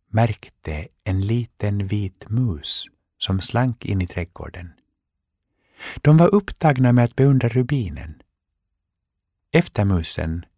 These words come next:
kom en helsvart katt. Plötsligt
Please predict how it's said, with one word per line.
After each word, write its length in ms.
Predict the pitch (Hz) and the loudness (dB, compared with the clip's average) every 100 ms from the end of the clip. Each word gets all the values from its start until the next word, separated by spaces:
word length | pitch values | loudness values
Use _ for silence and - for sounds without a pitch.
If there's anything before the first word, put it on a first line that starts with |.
| _ _ _ _ | _ _ _ _
kom 300 | - 101 95 | 0 0 0
en 160 | - 95 | -2 -4
helsvart 800 | 87 123 101 82 - 80 80 - _ _ _ _ | -4 -2 -2 -2 -6 -6 -8 -10 _ _ _ _
katt. 180 | - 101 _ _ - _ _ _ _ _ _ _ _ _ _ _ _ _ _ _ | -6 -6 _ _ -20 _ _ _ _ _ _ _ _ _ _ _ _ _ _ _
Plötsligt 680 | 165 196 - 135 127 _ | 4 4 0 0 0 _